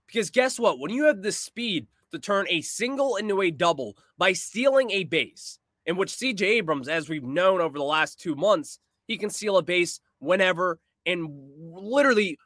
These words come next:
whenever and wherever he wants to. If it's going from first to second or second to third, tip of the cap, green light for him. That is the kind of production that C J Abrams can do.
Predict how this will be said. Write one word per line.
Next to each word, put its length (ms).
whenever 500
and 280
wherever 480
he 100
wants 360
to. 120
If 100
it's 120
going 240
from 180
first 320
to 80
second 360
or 80
second 360
to 60
third, 360
tip 180
of 80
the 60
cap, 340
green 380
light 260
for 220
him. 120
That 200
is 140
the 80
kind 300
of 80
production 760
that 180
C 200
J 160
Abrams 400
can 400
do. 260